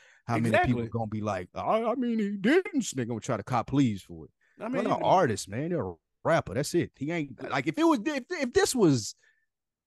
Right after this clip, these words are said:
Speaker 1: Finesse two <laughs> times for Lil Boosie or, like, someone who I really be expect to be about that life, if it's one of them Griselda niggas or something, I would be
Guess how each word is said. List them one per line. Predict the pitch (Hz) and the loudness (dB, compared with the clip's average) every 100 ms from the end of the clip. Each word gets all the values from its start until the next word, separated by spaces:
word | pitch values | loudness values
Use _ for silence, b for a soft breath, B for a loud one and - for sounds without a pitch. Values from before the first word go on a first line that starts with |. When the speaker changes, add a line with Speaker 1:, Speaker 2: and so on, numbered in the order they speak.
| _ _ | _ _
Speaker 1:
Finesse | - 147 190 240 240 - | 0 4 6 4 2 0
two | - 247 | 6 6
<laughs> | |
times | 226 - 214 214 202 170 - | 6 2 2 4 0 -2 2
for | 175 | 2
Lil | 175 208 | 4 2
Boosie | 120 165 233 214 - 214 196 | 2 2 2 -2 -8 -10 -6
or, | 160 127 110 - b b _ | -2 -2 -4 -8 b b _
like, | 180 | -4
someone | - 240 247 247 233 | 0 2 4 4 4
who | 226 | 6
I | 226 175 | 6 6
really | 143 226 208 | 6 4 2
be | 175 185 | -4 -4
expect | - 220 226 | 0 2 2
to | 180 | -2
be | 202 | -2
about | 170 113 190 202 | -2 2 2 2
that | 196 | -4
life, | 175 202 208 | -2 -4 -4
if | 175 | -8
it's | 269 | -8
one | 240 226 | -4 -2
of | 220 | -2
them | 220 | -4
Griselda | 131 127 110 151 220 208 202 | -2 -4 0 2 4 4 2
niggas | 208 202 202 | 0 -2 -2
or | |
something, | 202 233 214 196 | -2 -2 -2 0
I | 214 | 4
would | 160 123 | 4 4
be | 117 | -2